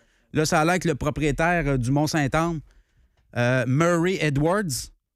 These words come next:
milliardaire, lui a compris le message peut-être. On dit, « On va mettre cent millions au total, le gouvernement cinquante. » Faut dire que le gouvernement est propriétaire des lieux, là.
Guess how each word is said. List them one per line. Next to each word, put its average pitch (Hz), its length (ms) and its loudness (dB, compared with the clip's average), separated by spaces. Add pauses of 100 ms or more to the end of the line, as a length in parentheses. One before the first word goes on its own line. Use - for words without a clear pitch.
(680)
milliardaire, 175 800 0
lui 160 200 0
a 180 60 0
compris 165 260 2
le 175 60 2
message 165 400 0
peut-être. 160 420 -2
On 123 100 0
dit, « 131 100 0
On 160 140 2
va 151 140 0
mettre 175 180 0
cent 202 160 0
millions 190 280 0
au 165 40 -6
total, 196 440 -2
le 156 60 -2
gouvernement 165 380 0
cinquante. » 175 460 -2 (220)
Faut 147 60 -10
dire 175 120 -4
que 285 80 -4
le 175 40 0
gouvernement 151 280 0
est 196 40 -2
propriétaire 160 480 -2
des 139 140 0
lieux, 143 240 0
là. 185 120 -6